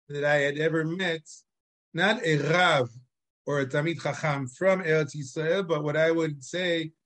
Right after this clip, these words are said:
uh, a Talmid Chacham Eretz Yisraeli. Talmid Chacham who was the epitome for me of what it means to be a Talmid Chacham in Eretz Yisrael. Up until that time, up until that summer, I had, on the one hand, learned in yeshiva.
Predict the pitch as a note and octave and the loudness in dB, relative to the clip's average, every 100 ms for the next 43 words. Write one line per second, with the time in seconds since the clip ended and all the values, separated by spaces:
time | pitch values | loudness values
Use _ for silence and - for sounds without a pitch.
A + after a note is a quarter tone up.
0 | _ _ _ _ _ _ _ _ _ - | _ _ _ _ _ _ _ _ _ -6
1 | C3+ C#3 - C#3+ C3+ C3 B2+ C#3+ F#3 E3+ | -2 -2 -4 -4 -2 -2 -2 -4 -4 -4
2 | D#3 F3 F3 D#3+ E3+ D#3+ D#3 D3 - D3 | -4 -4 -4 -2 -2 -2 -4 -6 -4 -4
3 | C3+ C#3+ C#3+ - _ _ _ _ _ _ | -2 0 0 -2 _ _ _ _ _ _
4 | _ _ _ _ _ _ _ - E3+ D#3 | _ _ _ _ _ _ _ -4 -2 -2
5 | - C#3 - F#3+ G3 E3+ F3+ E3 D#3 D3+ | -4 -6 -4 -2 0 0 2 4 2 0
6 | - C#3 - G#3 G3+ E3 D#3 D#3+ F3+ G3+ | -10 -12 -4 -4 -2 -4 -4 -6 -4 -2
7 | E3+ D3 C3+ D#3 D#3 E3+ D#3+ D#3+ E3 D#3+ | -2 -2 -2 -2 -2 -4 -6 -6 -4 -4
8 | D#3 D#3+ D3+ C#3+ D#3 D3+ C#3+ C#3+ C#3 C3 | -4 -8 -8 -8 -6 -4 -4 -4 -6 -8
9 | C3+ - C#3 B2+ A#2+ A2+ _ _ _ _ | -12 -8 -4 -2 -4 -6 _ _ _ _
10 | _ E3 G#3 G3 F3 E3+ E3 E3 - F#3+ | _ -6 -4 -4 0 2 4 2 0 0
11 | D#3+ D3+ D#3+ D#3 E3 D3+ - G3 G3+ D3+ | 0 -2 -4 -4 -2 -2 -2 -2 0 0
12 | C3+ C#3 _ _ _ _ _ _ - C3+ | -4 -6 _ _ _ _ _ _ -10 -4
13 | C3+ C3 C#3+ C#3 C3 B2+ C#3+ D3+ C#3+ C3+ | -2 0 0 -2 -2 -4 -2 -2 -2 -2
14 | B2 C#3+ C#3+ C3+ A#2+ A#2 B2 A#2+ A#2+ | -2 -2 -2 -4 -8 -8 -8 -8 -8